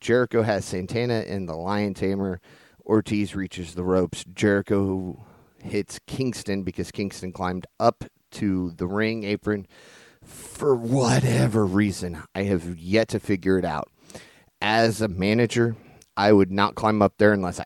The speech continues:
absolutely had to, or I was trying to benefit, uh,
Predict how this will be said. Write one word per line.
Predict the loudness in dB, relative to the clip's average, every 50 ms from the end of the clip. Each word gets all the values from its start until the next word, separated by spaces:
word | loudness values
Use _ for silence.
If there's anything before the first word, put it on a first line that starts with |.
| -10 _
absolutely | -6 -6 -4 -6 -6 -4 -4 -2 -2 0 -2 -2 -4
had | -4 -4 -4 -4 -4 -4 -2
to, | 2 2 4 2 2 -2 _ _
or | 0 4 6 6 6 6 4 2 2
I | 0 0 0
was | 0 -2 -2
trying | -4 -2 -2 -2 -2 -2 -4
to | -4 -6 -6
benefit, | -6 -4 -4 -4 -2 -2 -4 -2 0 0 0 0 0 -4 _ _ _ -20 -20 _ _ _ _ _ _ -6
uh, | -2 -2 -2 -2 -2 -4